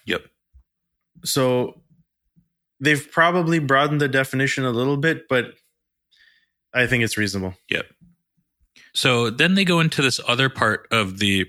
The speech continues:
Speaker 1: prospectus summary, uh, which is another, this is a super interesting topic, and it'll tie into the crypto stuff.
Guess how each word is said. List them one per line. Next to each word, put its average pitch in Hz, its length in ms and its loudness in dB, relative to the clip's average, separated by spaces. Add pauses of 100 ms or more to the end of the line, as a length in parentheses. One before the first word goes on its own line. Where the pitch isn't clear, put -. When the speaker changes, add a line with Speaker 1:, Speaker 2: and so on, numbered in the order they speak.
(100)
Speaker 1:
prospectus - 480 -2
summary, 95 480 2 (120)
uh, 95 140 0
which 98 180 0
is 98 260 -2
another, 123 300 0
this 131 260 -2
is 131 140 -2
a 120 60 0
super 120 340 -2
interesting 104 400 -2
topic, 87 480 -2
and 90 180 -2
it'll 92 180 -2
tie 90 260 0
into 90 260 -2
the 69 80 -6
crypto 76 320 -6
stuff. - 340 -8